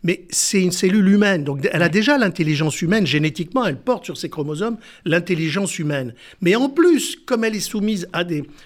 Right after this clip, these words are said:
Speaker 1: pressions de sélection extrêmement fortes, car ça prolifère, elle, elle reconstitue l'histoire de sa vie dans le, alors que nous, c'est l'humanité entière pour être arrivée à ce que nous sommes aujourd'hui.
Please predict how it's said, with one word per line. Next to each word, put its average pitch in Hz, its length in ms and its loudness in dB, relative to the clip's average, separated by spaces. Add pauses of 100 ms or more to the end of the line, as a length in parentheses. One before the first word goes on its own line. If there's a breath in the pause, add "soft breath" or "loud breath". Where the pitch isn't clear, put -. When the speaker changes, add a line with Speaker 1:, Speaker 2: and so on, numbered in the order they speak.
Speaker 1:
pressions 214 380 -2
de - 60 -6
sélection 160 440 -2
extrêmement 165 480 -2
fortes, 277 380 -2 (320 loud breath)
car 165 140 -2
ça 180 140 -2
prolifère, 170 460 -4 (180 loud breath)
elle, 185 200 -2
elle 190 180 0
reconstitue 254 760 -2
l'histoire 180 380 -2
de 156 100 -2
sa 165 240 -2
vie 254 340 0 (540 loud breath)
dans 196 320 0
le, 214 140 0 (540)
alors 214 240 -2
que - 80 0
nous, 240 280 6
c'est 170 380 0
l'humanité 233 580 2
entière 254 520 0
pour 165 240 -4
être 156 200 -6
arrivée 151 300 -2
à 147 80 0
ce - 80 -8
que - 80 -6
nous 139 140 -4
sommes 143 200 -4
aujourd'hui. 165 420 0